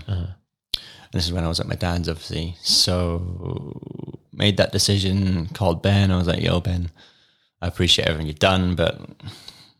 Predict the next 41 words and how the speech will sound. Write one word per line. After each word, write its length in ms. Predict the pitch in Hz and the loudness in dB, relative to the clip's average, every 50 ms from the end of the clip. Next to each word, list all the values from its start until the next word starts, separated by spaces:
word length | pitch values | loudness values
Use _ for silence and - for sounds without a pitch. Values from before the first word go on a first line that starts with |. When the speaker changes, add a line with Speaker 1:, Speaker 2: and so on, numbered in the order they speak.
| _ - | _ -10
Speaker 2:
I 120 | - - 90 | -6 -2 -2
need, 240 | 90 85 87 - - | -2 -2 -4 -4 -4
I 60 | 78 | -2
need 140 | 95 95 87 | -2 0 0
some 100 | - 87 | 0 -2
more 100 | 85 80 | -2 -4
time." 360 | 78 - 87 90 90 82 78 - _ - | -4 -2 0 0 0 0 -2 -6 _ -18
He's 140 | - 98 95 | -10 -6 -6
like, 160 | 90 - - | -6 -4 0
"Cool. 260 | - 143 113 90 - _ _ _ _ _ _ - - - - - - - - | 2 2 2 2 -2 _ _ _ _ _ _ -20 -20 -18 -18 -20 -16 -6 0
Let 120 | - 135 135 | 2 4 6
me 40 | 123 | 8
know 100 | 113 107 | 8 8
when 80 | 101 95 | 6 6
you're 100 | 90 92 | 6 4
ready." 260 | 98 92 82 78 78 _ _ _ _ _ _ _ _ _ | 4 4 2 -2 -6 _ _ _ _ _ _ _ _ _
So 480 | - - - 107 98 90 95 90 - - _ _ _ _ _ _ _ _ _ _ | -6 -4 -2 0 0 -2 -2 -4 -6 -12 _ _ _ _ _ _ _ _ _ _
Speaker 1:
Fair 160 | - - 110 101 | -8 -8 -8 -4
play. 160 | - - 110 | 2 2 2
Speaker 2:
can't 160 | 104 98 104 | 2 2 0
thank 320 | - 98 98 98 101 - | 0 0 0 0 -2 -4
that 200 | - 87 82 - | -6 -6 -6 -6
dude 220 | - 85 82 82 80 | -6 -6 -6 -4 -4
enough 340 | 82 82 82 80 78 - - | -4 -4 -6 -6 -8 -10 -14
for 120 | - 80 | -12 -10
that. 360 | 78 95 95 95 - - - - _ _ _ _ _ _ _ _ _ _ _ _ _ _ _ _ _ _ _ _ _ _ _ _ _ _ _ _ _ - | -8 -8 -6 -6 -6 -8 -10 -14 _ _ _ _ _ _ _ _ _ _ _ _ _ _ _ _ _ _ _ _ _ _ _ _ _ _ _ _ _ -4
Um, 560 | 120 113 113 113 117 117 117 120 117 117 117 - _ _ _ _ _ _ _ _ _ _ _ _ _ _ _ _ _ _ _ _ _ _ _ - | 2 4 4 4 6 4 4 4 2 0 -2 -4 _ _ _ _ _ _ _ _ _ _ _ _ _ _ _ _ _ _ _ _ _ _ _ -4
so 300 | - - - - 135 127 | 0 2 2 4 4 4
I 40 | 123 | 4
made 200 | 120 131 131 120 | 6 4 4 4
that 140 | 117 113 - | 2 0 0
decision. 400 | 120 117 - 135 131 123 123 120 | 0 0 2 2 2 2 2 2
I 60 | 113 | 2
was 100 | 107 101 | 2 2
like, 100 | 113 120 | 0 0
"Right, 100 | 120 123 | 0 0
what 80 | 110 110 | 2 2
am 40 | 110 | 2
I 40 | 101 | 2
gonna 140 | 95 90 87 | 2 0 0
do?" 260 | - 151 170 165 104 | 2 4 4 4 2